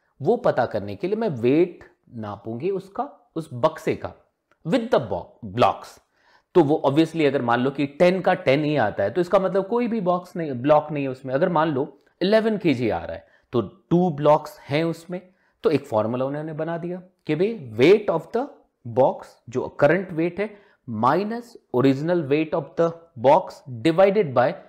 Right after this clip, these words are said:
mass of one block, एक फॉर्मूला लिख दिया। अब डेली जब वो इवनिंग में आती थी तो वो कम होता था, वो उस फॉर्मूले के हिसाब से काउंट करती थी, सब ठीक चल रहा था।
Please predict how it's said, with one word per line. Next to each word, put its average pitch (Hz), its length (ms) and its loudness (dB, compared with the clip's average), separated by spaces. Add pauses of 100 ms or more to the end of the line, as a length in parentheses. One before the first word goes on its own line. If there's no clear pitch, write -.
(320)
mass 147 480 -2
of 139 160 -6 (360)
one 104 500 -2
block, - 360 -12 (200)
एक 190 140 -4
फॉर्मूला 98 500 -6
लिख 139 280 -12
दिया। 87 220 -10 (800)
अब 185 180 4
डेली 180 260 4
जब 202 160 2
वो 202 120 4
इवनिंग 180 380 0
में 170 80 2
आती 151 200 0
थी 262 120 -4
तो 254 180 0
वो 175 480 2
कम 202 160 6
होता 190 300 2
था, 214 140 -2
वो 170 220 0
उस 165 120 -4
फॉर्मूले 156 420 4
के 165 100 -2
हिसाब 151 220 0
से 180 120 -6
काउंट 123 300 -6
करती 151 220 -8
थी, 240 140 -16
सब 277 220 -8
ठीक 220 220 -4
चल 117 140 0
रहा - 160 -6
था। - 260 -20